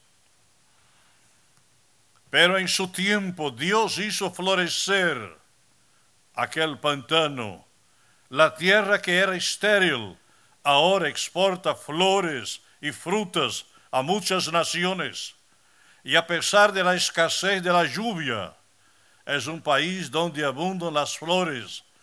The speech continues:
las más bonitas que podemos encontrar sobre la faz de la tierra.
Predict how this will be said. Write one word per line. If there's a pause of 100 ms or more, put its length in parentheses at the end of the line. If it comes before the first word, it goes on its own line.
(260)
las
más
bonitas (300)
que
podemos
encontrar (320)
sobre
la
faz
de
la
tierra.